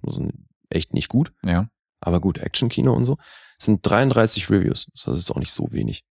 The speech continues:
Speaker 2: Nee.
Speaker 1: Auf Rotten Tomatoes gibt's, also warum hab ich da nur einen Wert notiert? Fünf Komma acht. Das muss ja der Kritikerwert sein.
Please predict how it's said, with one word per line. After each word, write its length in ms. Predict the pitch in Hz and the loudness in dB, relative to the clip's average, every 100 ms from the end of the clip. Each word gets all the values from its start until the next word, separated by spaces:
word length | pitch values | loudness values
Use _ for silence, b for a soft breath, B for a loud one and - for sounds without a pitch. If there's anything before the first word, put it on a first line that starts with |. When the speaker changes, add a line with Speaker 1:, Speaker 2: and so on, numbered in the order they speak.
| _ | _
Speaker 2:
Nee. 260 | 85 82 80 _ _ _ _ _ _ | -2 -2 -2 _ _ _ _ _ _
Speaker 1:
Auf 400 | - 90 - - | 2 2 2 -6
Rotten 400 | - 82 87 - | 0 4 4 2
Tomatoes 600 | 92 80 82 - 104 - - | 0 2 2 2 0 0 -2
gibt's, 600 | - - - - - - _ _ _ - | -8 -8 -4 0 0 -4 _ _ _ -6
also 380 | 73 80 78 | -4 -2 -2
warum 260 | 64 87 95 | -2 0 0
hab 100 | 95 | 0
ich 100 | - | -2
da 100 | - | -2
nur 200 | 85 80 | 0 0
einen 220 | - 90 | 0 -2
Wert 200 | 87 117 | -2 -2
notiert? 580 | 131 135 - 135 - _ _ _ _ _ _ _ _ _ _ _ _ | -2 -2 0 -2 -2 _ _ _ _ _ _ _ _ _ _ _ _
Fünf 300 | - - 85 - | -8 -2 -2 0
Komma 200 | 87 71 | 0 0
acht. 420 | - - - - | -2 -6 -10 -8
Das 140 | - | -6
muss 160 | 73 - | -2 0
ja 60 | - | -2
der 100 | - | -2
Kritikerwert 640 | - - - 76 - - | -4 -4 -4 -4 -4 -2
sein. 320 | - 78 120 | -2 0 -2